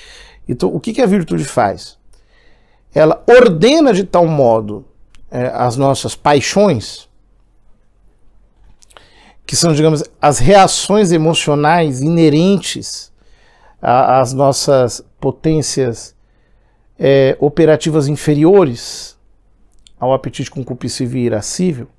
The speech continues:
ordena de tal modo as nossas paixões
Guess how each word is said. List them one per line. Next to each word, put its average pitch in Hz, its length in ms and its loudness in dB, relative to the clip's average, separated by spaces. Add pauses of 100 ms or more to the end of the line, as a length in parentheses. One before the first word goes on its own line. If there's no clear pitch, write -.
(760)
ordena 185 760 2
de 170 80 0
tal 160 180 0
modo 139 280 2
as 120 80 -2
nossas 123 300 -6
paixões - 680 -4